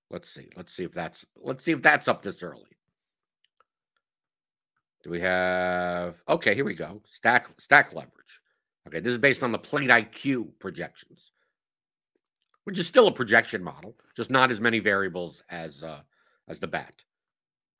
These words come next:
So you can see here, you know, the smash percentage. Smash is a, is a relative term of, you know, putting up Eno-, enough, a, a,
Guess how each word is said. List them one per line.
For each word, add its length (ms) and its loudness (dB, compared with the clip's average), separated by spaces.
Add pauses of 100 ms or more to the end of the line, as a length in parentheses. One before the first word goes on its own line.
(760)
So 140 -4
you 60 0
can 140 -6
see 180 -4
here, 420 0 (180)
you 60 -10
know, 120 -2
the 60 -10
smash 400 6
percentage. 680 -12 (1800)
Smash 460 6
is 140 0
a, 80 6 (100)
is 120 0
a 80 4
relative 440 2
term 300 -10
of, 220 -12
you 60 -8
know, 140 -6
putting 300 0
up 220 0 (480)
Eno-, 240 2
enough, 360 6
a, 160 0
a, 480 0